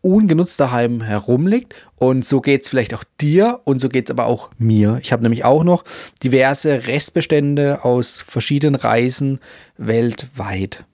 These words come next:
Ja, und früher, also vor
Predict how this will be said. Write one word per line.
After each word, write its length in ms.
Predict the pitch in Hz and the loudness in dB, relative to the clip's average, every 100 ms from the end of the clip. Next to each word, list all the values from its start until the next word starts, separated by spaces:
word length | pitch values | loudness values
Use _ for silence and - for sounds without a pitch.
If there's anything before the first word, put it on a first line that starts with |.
| _ _ _ _ _ _ _ _ _ _ _ _ _ _ - - - - | _ _ _ _ _ _ _ _ _ _ _ _ _ _ -20 -20 -20 -4
Ja, 160 | 113 147 | 2 4
und 220 | 143 - | 4 0
früher, 800 | - - 123 143 165 196 220 196 | -8 -10 -2 4 6 6 4 0
also 380 | 117 117 104 104 - _ | -4 -4 -4 -6 -12 _
vor 400 | - 101 110 | -6 -4 -4